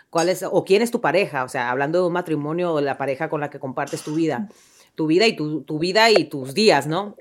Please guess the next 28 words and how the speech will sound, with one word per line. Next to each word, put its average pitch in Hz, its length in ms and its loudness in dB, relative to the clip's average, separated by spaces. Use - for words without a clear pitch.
Eh, 165 380 2
porque, 185 840 4
porque 202 260 4
sí, 320 380 6
o 254 40 6
sea, 185 320 4
tristemente, 269 1040 2
eh, 208 140 4
yo 240 200 8
he 269 60 8
visto 240 420 2
a 208 40 0
muchas 214 300 -2
parejas 170 520 -2
que 170 100 -6
se 160 200 -4
casan 247 520 2
con 196 200 -4
mucha 185 280 -4
ilusión 202 500 -2
y 190 80 -2
de 175 120 0
repente 175 600 -2
se 190 220 0
quedan 196 240 2
en 165 80 -2
la 151 120 -2
casa, 208 640 4